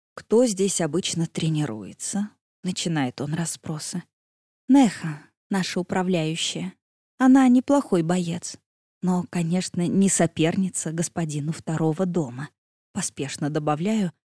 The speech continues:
понятия не имея, насколько сильно закапываю себя. Такие сравнения недопустимы. Это как мышь сравнить с ядерной бомбой. И плевать, если мышь радиоактивная — и вообще супермаус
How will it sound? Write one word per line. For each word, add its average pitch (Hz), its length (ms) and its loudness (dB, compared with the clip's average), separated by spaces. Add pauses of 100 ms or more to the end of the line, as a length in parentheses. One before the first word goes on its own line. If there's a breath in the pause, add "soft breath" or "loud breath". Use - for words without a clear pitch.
(120)
понятия 190 480 2
не 196 240 2
имея, 226 400 6
насколько 220 580 -2
сильно 254 460 2
закапываю 170 720 -4
себя. 160 440 -6 (440)
Такие 156 340 -8
сравнения 160 640 0
недопустимы. 165 960 -2 (880)
Это 208 320 2
как - 320 -2
мышь 240 480 6 (320)
сравнить 208 520 4
с - 100 -2
ядерной 208 420 4
бомбой. 185 580 2 (560)
И 302 120 2
плевать, 247 580 2
если 180 300 2
мышь 185 320 4
радиоактивная — 170 960 4 (320)
и 196 60 4
вообще 180 440 4
супермаус 190 840 2